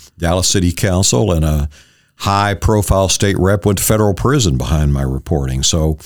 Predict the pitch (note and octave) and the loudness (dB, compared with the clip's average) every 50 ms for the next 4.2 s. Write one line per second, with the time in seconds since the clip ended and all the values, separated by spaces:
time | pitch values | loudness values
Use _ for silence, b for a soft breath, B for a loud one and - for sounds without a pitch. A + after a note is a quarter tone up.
0 | B B B B B A2+ A#2 C#3+ - - C3 D#3+ D#3+ A3 - - D#3 D#3 - F#3 | B B B B B -2 -2 0 0 0 0 2 2 0 0 0 -2 -2 -2 -2
1 | D#3+ - D#3 C3+ - B2+ G#2 - - G#2 A2 G2+ G2 F2 E2+ F#2+ G2 G2+ F#2 D#2 | -2 0 -2 -2 0 -2 -4 -4 -4 -2 0 0 0 2 2 2 2 2 2 2
2 | D2+ D2+ D2+ D#2 D#2 E2 F2 F#2+ G2 G2+ G2+ G2 F#2+ F#2+ F#2 F2+ F2+ E2 D#2+ - | 2 0 0 0 2 2 2 2 2 2 0 0 0 0 0 2 0 0 -2 -4
3 | _ _ _ - F#2 E2 - - - - - G2+ - - - - F#2 F2+ E2+ E2+ | _ _ _ -2 -2 0 0 -2 -2 -4 -4 -6 -6 -6 -6 -2 0 0 2 0
4 | E2 D2+ D2 | 0 -2 -4